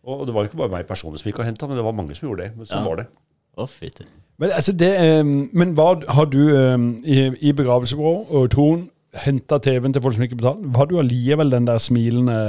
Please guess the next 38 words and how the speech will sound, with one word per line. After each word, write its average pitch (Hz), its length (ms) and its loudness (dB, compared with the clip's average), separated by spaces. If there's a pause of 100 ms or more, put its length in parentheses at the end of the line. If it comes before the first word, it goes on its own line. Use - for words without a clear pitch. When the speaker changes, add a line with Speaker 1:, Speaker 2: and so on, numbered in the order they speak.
(680)
Speaker 1:
Det 87 240 -14
husker - 320 -8
jeg - 140 -20
ikke 80 180 -18
i 80 220 -18
detalj, 73 340 -16
men, 85 240 -16
eh, - 160 -18 (220)
det 95 80 -6
var 92 100 -2
jo, 113 140 -8 (160)
eh, 80 100 -16 (340)
<laughs> - 300 -20
det 117 80 -12
var, - 160 -4 (240)
det - 320 -16
var 98 80 0
jo 113 80 -2
mange 82 240 -4
som - 240 -8 (140)
hentet 113 500 -6
T - 160 -6
V. - 300 -18
Det - 500 -12
var 110 140 -4
ikke 123 160 -4
bare 95 160 -4
meg, 101 180 -2
da. 73 80 -8 (440)
Men 113 80 -6
det 113 60 2
var 87 100 -2
ikke - 80 -8
noe 151 140 0
hyggelig 90 320 -6
i - 20 0
det, 101 160 2
da. 90 100 -2